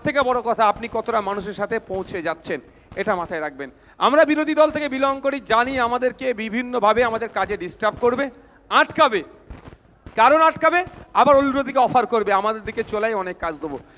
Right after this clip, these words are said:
কিন্তু আমি আপনাদের বলবো, জনগণের ভোটে আপনারা নির্বাচিত হয়েছেন। ব্যালট বাক্স চুরি করে বা গণনা কেন্দ্র থেকে বার করে, টেনে হিঁচড়ে বার করে আপনারা সার্টিফিকেট পাননি। জনগণই গণতন্ত্রের শেষ কথা বলে। আজকে এরা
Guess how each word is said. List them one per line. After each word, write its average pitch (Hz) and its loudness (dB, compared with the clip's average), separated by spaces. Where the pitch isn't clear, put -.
কিন্তু 247 -2
আমি 254 2
আপনাদের 226 -2
বলবো, 214 0
জনগণের 254 4
ভোটে 202 2
আপনারা 226 2
নির্বাচিত 202 -2
হয়েছেন। 175 0
ব্যালট 208 4
বাক্স 254 2
চুরি 254 -4
করে 254 2
বা 233 4
গণনা 226 -2
কেন্দ্র 240 -6
থেকে 233 -6
বার 202 2
করে, 254 2
টেনে 233 -4
হিঁচড়ে 233 -4
বার 208 0
করে 233 -4
আপনারা 208 -2
সার্টিফিকেট 190 -6
পাননি। 180 -2
জনগণই 285 4
গণতন্ত্রের 233 2
শেষ - -6
কথা 185 2
বলে। 165 2
আজকে 233 2
এরা 233 4